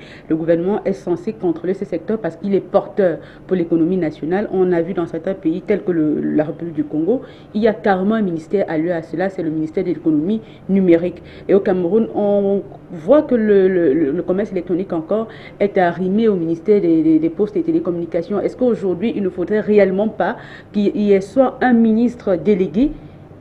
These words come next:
de l'économie numérique au Cameroun pour pouvoir porter le projet de ce ministère, étudier le terrain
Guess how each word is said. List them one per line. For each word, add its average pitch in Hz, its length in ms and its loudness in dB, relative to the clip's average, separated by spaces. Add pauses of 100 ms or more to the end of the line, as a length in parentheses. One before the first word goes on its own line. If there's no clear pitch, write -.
(240)
de 196 80 2
l'économie 185 520 2
numérique 190 400 2
au 202 40 2
Cameroun 185 440 0
pour 247 160 0
pouvoir 202 540 -2
porter - 360 0
le 240 120 2
projet 190 300 -2
de 185 60 -4
ce 180 140 -6
ministère, 190 560 -2 (320)
étudier 214 420 0
le 208 80 2
terrain 381 360 0